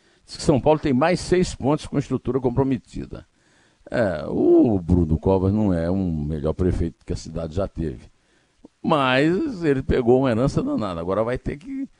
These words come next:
se virar nas, nos trinta, né? Como se diz, pra ver se consegue consertar. Porque é o que você diz.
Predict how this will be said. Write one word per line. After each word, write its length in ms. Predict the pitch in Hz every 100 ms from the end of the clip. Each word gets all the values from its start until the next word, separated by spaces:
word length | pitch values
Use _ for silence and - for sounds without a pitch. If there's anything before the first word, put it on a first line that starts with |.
| _ -
se 240 | - 151
virar 800 | 151 143 131 151 165 - - - 127 -
nas, 500 | 123 123 139 - _ -
nos 260 | 110 110 -
trinta, 400 | 120 98 - 80
né? 160 | 80
Como 220 | 85 95
se 160 | 92 110
diz, 260 | 90 101 104
pra 220 | 110 113
ver 180 | 98 123
se 260 | - - _ _ _
consegue 540 | - 110 - 104 107 -
consertar. 460 | 117 127 127 87
Porque 120 | -
é 40 | 123
o 40 |
que 80 | 127
você 260 | 156 175 147
diz. 300 | 113 85